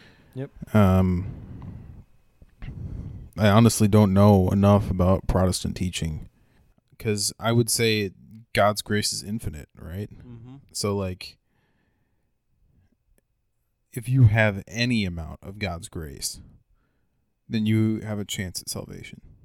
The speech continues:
Speaker 2: Like,
Speaker 1: But I was just thinking, like,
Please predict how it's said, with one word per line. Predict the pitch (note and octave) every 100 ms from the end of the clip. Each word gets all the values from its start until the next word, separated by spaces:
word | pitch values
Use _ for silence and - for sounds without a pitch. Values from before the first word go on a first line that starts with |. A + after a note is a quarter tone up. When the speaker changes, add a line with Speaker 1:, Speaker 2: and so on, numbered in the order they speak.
| _ _
Speaker 2:
Like, | A2 F#2+ F#2 - - _ _ _ _ _ _ _ _ _ _ _ -
Speaker 1:
But | C3+
I | D3+
was | D3+ -
just | B2 A#2+ -
thinking, | B2 - A#2+ A2+ G#2+
like, | G#2 G2